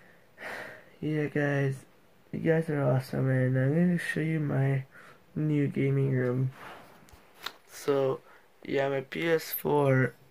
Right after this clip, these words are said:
is in this room that's not really finished. Computer's right here. I don't know why it's saying that, though. And, uh, I gotta get up.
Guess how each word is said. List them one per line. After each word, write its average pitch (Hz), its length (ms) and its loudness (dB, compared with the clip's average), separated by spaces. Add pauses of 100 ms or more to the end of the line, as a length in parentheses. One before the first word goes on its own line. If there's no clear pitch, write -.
(140)
is 135 340 -2
in 135 260 2
this 131 200 2
room 131 240 4
that's 131 280 0
not 131 260 0
really 123 260 0
finished. 160 520 2
Computer's 156 540 4
right 135 240 -2
here. 143 300 4
I 135 60 6
don't 160 160 6
know 147 140 2
why 143 240 2
it's - 220 -4
saying 120 280 -2
that, 127 300 -4
though. 90 260 -6 (1160)
And, 160 360 -2 (140)
uh, - 40 -4
I 139 340 -2
gotta - 200 -8
get 104 160 -6
up. - 100 -14